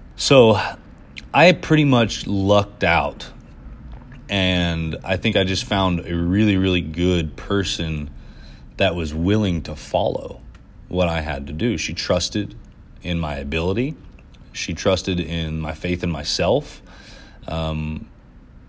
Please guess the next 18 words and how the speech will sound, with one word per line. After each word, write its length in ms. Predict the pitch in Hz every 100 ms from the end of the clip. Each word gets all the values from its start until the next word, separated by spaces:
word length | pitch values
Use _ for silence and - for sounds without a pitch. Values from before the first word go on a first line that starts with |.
| - -
maybe. 480 | 76 220 165 90 -
Honestly, 420 | 95 113 101 87
I 60 | 87
don't 140 | 87
think 120 | 92
I've 120 | 92
ever 200 | 90 82
asked 320 | 80 104 127 -
her. 240 | - 78 - - - - - - - - - -
And, 380 | 95 92 87 85
uh, 420 | 82 76 69 - 80 - - - -
she 160 | -
believed 400 | 107 101 95 92
in 120 | 92 85
what 80 |
I 80 | 80
was 180 | 76 73
doing. 360 | 85 87 -